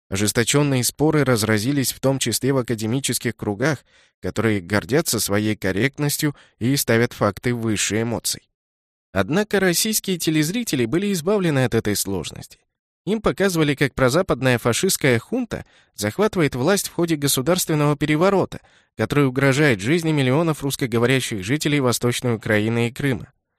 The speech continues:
В таком контексте российский ответ, вооружённая аннексия части украинской территории, казался абсолютно оправданным. Официальный нарратив подчёркивал талант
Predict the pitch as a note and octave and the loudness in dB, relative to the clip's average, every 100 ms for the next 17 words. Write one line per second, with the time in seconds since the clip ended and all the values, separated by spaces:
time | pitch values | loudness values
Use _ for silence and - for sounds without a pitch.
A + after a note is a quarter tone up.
0 | _ _ _ - - F#3 F3 D3+ A2+ - | _ _ _ -8 -2 0 2 0 0 -2
1 | - - A2+ G2 - F#3+ - C3 G#2+ D3+ | -4 -2 -2 0 -2 -4 0 0 0 -2
2 | F#3 - _ - G#2 G#2 G#2+ D3+ F3 D3+ | -2 -6 _ -4 0 0 0 0 2 2
3 | C3 - A#2+ C#3 - - B2+ - C#3+ C#3 | 0 0 -2 -2 -2 -2 -2 0 0 0
4 | B2+ G#2 A#2+ B2+ B2+ G#2+ - G#2+ A#2 G3+ | -2 -4 0 0 -2 -6 -6 -4 -2 0
5 | E3+ G2 _ _ _ F#2+ F2+ C3+ - C3 | -2 -4 _ _ _ -4 2 2 4 2
6 | - A2 A2+ - F#3+ F#3+ F3+ D#3+ - - | 2 0 0 -2 -4 -2 0 0 0 -4
7 | - - _ _ _ _ _ _ - - | -16 -20 _ _ _ _ _ _ -14 -8
8 | G3+ G3 A3+ G#3 F#3 E3 - A#3 - C#3 | 0 2 2 2 2 2 0 -4 -2 0
9 | - G#3+ - E3 D3+ D3+ D3 D3+ | 0 0 0 0 2 2 4 2